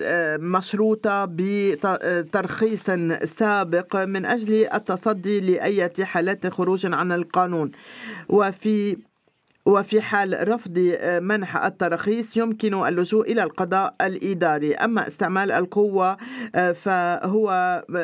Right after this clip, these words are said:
مقيد ومتناسب في فرنسا، وأي شخص يعتبر أن قوة جهات إنفاذ القانون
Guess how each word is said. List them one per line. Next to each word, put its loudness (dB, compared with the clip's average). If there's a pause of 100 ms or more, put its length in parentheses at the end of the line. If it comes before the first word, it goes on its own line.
(140)
مقيد 0
ومتناسب 0
في -2
فرنسا، 0
وأي 0
شخص -4
يعتبر 0
أن -2
قوة -2
جهات -2
إنفاذ 0
القانون 0